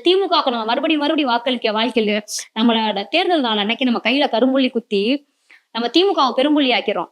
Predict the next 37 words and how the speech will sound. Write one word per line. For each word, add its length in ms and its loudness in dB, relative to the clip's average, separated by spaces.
அவன் 240 -2
பெரும்புள்ளி 360 0
ஆயிருக்கான், 340 -2
நம்ம 120 -4
ரோட்லயே 380 0
தான் 140 -2
இருக்கோம். 200 -10
இந்த 180 0
நிலை 280 0
மாறணும்னா 580 -2
மத்தியில் 500 -2
ஆளும் 380 -2
பாஜகவிற்கு 760 -4
தமிழ்நாட்டிலிருந்து 720 0
நம்ம 120 0
எம் 160 2
பியை 180 2
கொடுக்கணும். 340 -2
ஸ்கூலுக்கு 440 0
போய் 140 0
டொனேஷனுக்கு 480 0
நிக்கிறோம், 260 0
ஸ்கூல்ல 460 0
என்னால 240 0
இ 220 -2
எம் 140 0
ஐ 60 -2
கட்ட 200 -2
முடியல, 200 -2
ஃபீஸ் 180 0
கட்ட 200 0
முடியல, 200 -4
இ 60 -2
எம் 120 2
ஐ 80 -2
கட்ட 180 -4
முடியலன்னு. 260 -4